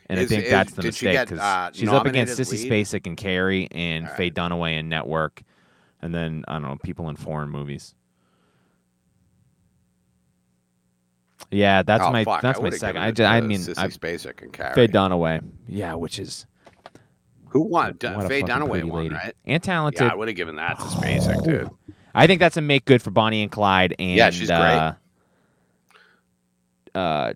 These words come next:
Speaker 1: Chinatown, right? 'Cause she was great in both of those movies as well. Yes.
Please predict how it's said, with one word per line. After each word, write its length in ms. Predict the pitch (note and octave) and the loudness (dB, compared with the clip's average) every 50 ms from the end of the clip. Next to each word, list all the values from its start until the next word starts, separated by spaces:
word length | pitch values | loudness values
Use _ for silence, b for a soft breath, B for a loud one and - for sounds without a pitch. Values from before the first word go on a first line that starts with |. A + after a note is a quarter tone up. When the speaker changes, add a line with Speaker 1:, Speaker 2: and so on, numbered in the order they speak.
| - _ _ - | -10 _ _ -6
Speaker 1:
Chinatown, 540 | - - A2 F#2+ E2 D#2+ - - D2+ - - - - _ _ _ - | -2 -2 0 0 -2 -4 -8 -12 -14 -16 -20 -20 -20 _ _ _ -6
right? 200 | F2 G#2+ B2+ - - - - _ - - _ _ _ _ _ _ _ - | -4 -4 -4 -4 -8 -16 -20 _ -20 -20 _ _ _ _ _ _ _ -10
'Cause 100 | - F#2 | -8 -4
she 120 | - - | -2 0
was 120 | G#2+ G2+ F#2 | 0 0 -2
great 300 | - - - G#2 G2 D2 | -4 -2 -2 0 0 0
in 80 | F2 | -2
both 200 | F2 F#2+ F#2 - | -2 -4 -4 -4
of 60 | F2 | -2
those 160 | E2+ F2 E2+ E2 | -2 -2 -2 -2
movies 240 | F2 D#2+ D2 D2 D2+ | -4 -8 -8 -8 -10
as 120 | D2 D2 | -10 -8
well. 200 | D#2 D2+ C#2+ - - _ _ _ _ _ _ _ _ _ b b b b b b b b b b b b _ _ _ _ _ _ _ _ _ _ _ _ _ _ _ _ _ _ _ _ _ _ _ - - _ _ _ - | -8 -8 -8 -10 -16 _ _ _ _ _ _ _ _ _ b b b b b b b b b b b b _ _ _ _ _ _ _ _ _ _ _ _ _ _ _ _ _ _ _ _ _ _ _ -20 -20 _ _ _ -10
Yes. 560 | - D3 - - - - - - - - | -10 -10 -10 -12 -16 -16 -16 -18 -18 -20